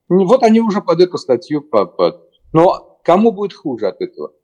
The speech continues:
Нам будет хуже, но нам будет менее интересно, потому что мы не будем получать, э, фидбэк и контакты, там, э, мнение наших украинских коллег вот прямо из первых рук или не из первых.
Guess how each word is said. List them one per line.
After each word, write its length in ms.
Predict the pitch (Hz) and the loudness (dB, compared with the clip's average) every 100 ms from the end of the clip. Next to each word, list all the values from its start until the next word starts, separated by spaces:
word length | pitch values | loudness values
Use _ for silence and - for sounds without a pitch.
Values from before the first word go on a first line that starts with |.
| _ _ - | _ _ -4
Нам 360 | 156 240 254 | 2 2 4
будет 200 | 170 143 | 2 2
хуже, 340 | - 135 113 226 | -2 -4 -2 -2
но 120 | 254 | -2
нам 160 | 240 185 | 0 2
будет 200 | 190 175 | 0 2
менее 280 | 175 170 156 | -2 -2 -4
интересно, 560 | 135 143 131 117 - | -6 -6 -2 -2 -4
потому 180 | 107 117 | -8 -8
что 140 | 113 | -6
мы 80 | 123 | -6
не 120 | 127 | -4
будем 260 | 127 139 117 | -4 -4 -2
получать, 500 | 110 110 110 - 117 - _ - | 0 2 2 4 2 -2 _ -4
э, 680 | 110 110 107 104 104 101 | 2 4 4 4 2 -2
фидбэк 500 | 92 120 113 143 131 | -6 -12 -4 -4 -2
и 60 | 107 | -8
контакты, 680 | - 113 107 131 120 - 107 | -8 -8 0 2 2 -2 -6
там, 380 | 110 104 104 | -4 -4 -6
э, 340 | 104 101 104 101 _ _ | -6 -6 -8 -12 _ _
мнение 640 | 113 143 147 131 120 107 _ - | -8 -2 0 2 0 -2 _ -2
наших 340 | 127 131 - | 0 0 -6
украинских 560 | 113 113 113 120 - - | -6 0 0 -2 -10 -4
коллег 380 | 107 117 143 - | -2 0 -2 -2
вот 120 | 98 | -6
прямо 280 | 110 113 107 | -2 -2 -4
из 80 | 101 | -6
первых 380 | 113 113 107 - _ _ | -2 -2 -2 -10 _ _
рук 280 | 107 131 135 | -4 -2 -4
или 80 | 104 | -8
не 160 | 101 | -8
из 80 | 98 | -14
первых. 360 | - 120 110 | -2 2 2